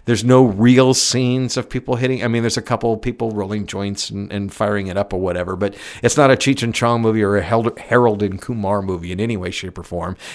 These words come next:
It's definitely a Guy Ritchie movie that just has that in the background.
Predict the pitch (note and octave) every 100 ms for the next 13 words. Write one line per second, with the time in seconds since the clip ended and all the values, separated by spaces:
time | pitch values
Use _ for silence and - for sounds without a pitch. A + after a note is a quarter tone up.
0 | - A#2+ - A#2+ - F#2+ E2+ E2+ F#2 F#2+
1 | F#2 G#2+ F#2+ F2+ E2+ F2 E2+ - - -
2 | - F2+ F2 F2 D#2 D2+ F#2 G2 G2 -
3 | C#2 C#2+